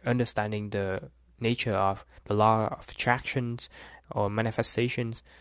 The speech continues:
yeah, I daydreaming about it and I manifest it. It happened. I, I don't know. Some people might doubt it. Uh, they haven't experienced it. Um, but for me, I truly believe that it, it can be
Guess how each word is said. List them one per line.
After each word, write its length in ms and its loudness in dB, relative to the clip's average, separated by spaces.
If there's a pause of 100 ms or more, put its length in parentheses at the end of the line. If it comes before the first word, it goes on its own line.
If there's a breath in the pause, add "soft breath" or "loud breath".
(320 loud breath)
yeah, 280 2
I 200 2
daydreaming 600 4
about 260 2
it 120 2
and 180 -2
I 140 -2
manifest 800 -4
it. 120 -10 (640)
It 100 -4
happened. 340 0 (360)
I, 180 -2
I 60 6
don't 140 6
know. 180 2 (120)
Some 180 -2
people 220 6
might 220 -2
doubt 240 4
it. 220 -2
Uh, 160 -2
they 300 -2
haven't 400 -2
experienced 640 -2
it. 220 -4 (640 loud breath)
Um, 420 -2 (580)
but 260 -4 (220)
for 140 -2
me, 180 2
I 120 0
truly 380 -2
believe 440 -2
that 120 -10
it, 180 -10
it 120 -12
can 180 -6
be 280 -4